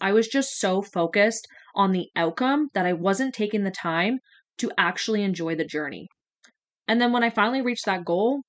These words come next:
I was like, "Okay, cool. I did it. Now what?" It's not like I actually physically had that money in my bank account at the time. So I was just kinda like, "Okay, what's next?"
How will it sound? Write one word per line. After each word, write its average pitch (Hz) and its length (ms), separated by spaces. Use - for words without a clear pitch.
I 202 60
was 220 100
like, 240 80
"Okay, 277 260
cool. 254 320
I 208 60
did 254 160
it. - 140
Now 247 180
what?" 160 260
It's 220 160
not 240 140
like 277 160
I 277 240
actually 208 580
physically 190 380
had 175 200
that 156 160
money 165 220
in 175 60
my 160 100
bank 156 260
account 220 300
at 233 80
the 233 80
time. 240 380
So - 140
I 202 60
was 196 80
just 220 120
kinda 214 200
like, 190 240
"Okay, 202 420
what's 180 360
next?" - 460